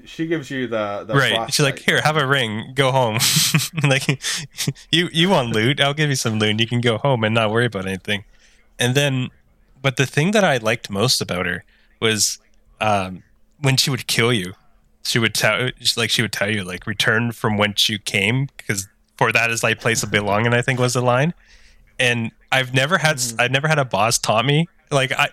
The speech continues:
Speaker 2: uh, to her story, right? She wants you to return home. But for me, it felt like she was telling me, "Oh, yeah, you can't beat me, give up," kinda deal. I was like, "Oh, no, <laughs> I'm not, I'm not doing that." <laughs> And,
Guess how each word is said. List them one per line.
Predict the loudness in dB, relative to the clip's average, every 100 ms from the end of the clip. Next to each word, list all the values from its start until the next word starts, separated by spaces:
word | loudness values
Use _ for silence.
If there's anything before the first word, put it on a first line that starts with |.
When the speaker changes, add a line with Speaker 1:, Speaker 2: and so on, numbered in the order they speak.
| 0
Speaker 2:
uh, | 0 -2 _ -6
to | 0 4
her | 4 4
story, | 4 4 0 0
right? | -2
She | 0 0
wants | 0 0
you | -2
to |
return | -4 -2 0
home. | 2 2 0 -8 -20 _
But | -2
for | 0 2
me, | 2 2
it | 0
felt | 0
like | 2
she | 0 -4 -6 -2
was | -2
telling | 2 2 2
me, | 0 0
"Oh, | 0
yeah, | 2 0
you | 0
can't | 0 0
beat | -2 -2
me, | -2 0
give | 0 0
up," | 0
kinda | 0 0 2
deal. | 2 2
I |
was | 0
like, | 0
"Oh, | 0 0
no, | 0 0 2 2
<laughs> |
I'm | 2 2 2
not, | 0 -2 -2
I'm | 0
not | 0 0
doing | -2 0
that." | 0 0
<laughs> | -2 -2 -8 -10 -14 -20 _ _ _
And, | -2 0 -2 -6